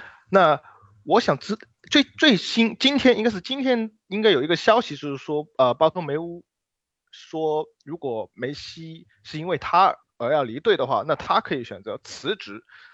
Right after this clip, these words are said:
那这个对梅西离队其实会不会也有影响呢？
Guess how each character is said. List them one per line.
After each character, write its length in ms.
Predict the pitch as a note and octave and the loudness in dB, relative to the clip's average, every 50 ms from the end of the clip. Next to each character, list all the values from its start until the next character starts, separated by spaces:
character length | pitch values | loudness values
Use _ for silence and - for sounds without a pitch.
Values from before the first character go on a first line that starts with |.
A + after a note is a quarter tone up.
| _ _ _ _ _ _ | _ _ _ _ _ _
那 480 | - G#3+ A3+ G3+ F#3+ F3 D#3+ D3 C3+ - _ _ _ - - - _ _ _ _ _ _ _ _ _ | -6 -2 -2 0 0 2 0 0 -2 -4 _ _ _ -8 -8 -8 _ _ _ _ _ _ _ _ _
这 200 | - - A4 F#4 | 4 6 6 6
个 680 | - - - D#3+ C#3+ C#3 C#3 C3+ C3+ C#3 C3+ C3 - _ _ _ _ | 4 2 0 2 2 2 2 0 -2 -4 -6 -8 -12 _ _ _ _
对 260 | _ A#3+ G3+ D3+ - _ _ _ _ _ | _ -6 -6 -6 -10 _ _ _ _ _
梅 160 | C3+ - - | -6 -4 -4
西 320 | - - G#3 G#3 - - _ _ _ _ _ _ _ _ _ _ _ _ | -4 -6 -8 -10 -12 -14 _ _ _ _ _ _ _ _ _ _ _ _
离 240 | _ B2+ A#2+ C3+ F3+ | _ -12 -10 -10 -6
队 300 | - B3+ G#3+ D3 B2+ - _ _ | 0 2 2 2 2 -4 _ _
其 160 | - - E3+ | -12 -10 -8
实 120 | E3 D#3+ D#3+ | -8 -8 -2
会 180 | - A#3+ G#3 | 0 0 2
不 60 | F3 | 2
会 80 | F3 C3 | 0 -2
也 80 | C3 D#3+ | 0 -2
有 100 | B2+ G#2 | -2 -2
影 200 | F#2 G#2 C#3+ F3+ | -4 -10 -12 -6
响 240 | - - - - | -6 -6 -6 -6
呢？ 100 | F#2+ F#2+ | -14 -18